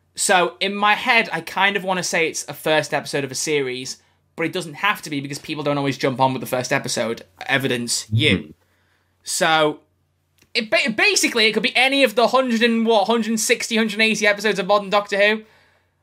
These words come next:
Speaker 2: You're onto
Speaker 1: So
Speaker 2: something, Troy.
Speaker 1: Ugh, um, right, okay, so I need to just have a think about an episode that's a bit slow at the start and gets better as it goes along.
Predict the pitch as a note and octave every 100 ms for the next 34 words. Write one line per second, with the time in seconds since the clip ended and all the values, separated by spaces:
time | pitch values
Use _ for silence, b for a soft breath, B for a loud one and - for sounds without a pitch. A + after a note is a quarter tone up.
0 | _ - A#2 B2+ C3+ G#3 A2+ G#2+ G2 F#2+
1 | - G2 F2+ F2+ _ _ _ F3+ A3 -
2 | - E3 - - E3+ F3 F3 E3+ E3 -
3 | b b b b b b - B2+ A2+ -
4 | C3 C3 A2+ - B2 B2+ C#3 C#3 - B2
5 | B2+ B2+ C3+ B2+ B2 B2+ C3+ - - B2
6 | B2 - C3 D#3 - - - D#3+ D#3 D3+
7 | D3 - C#3 B2 A2+ A#2+ A#2+ A#2+ - _
8 | _ - B2+ B2+ B2 A#2+ - A#2+ A2+ A2+
9 | A#2 A2+ A#2 A2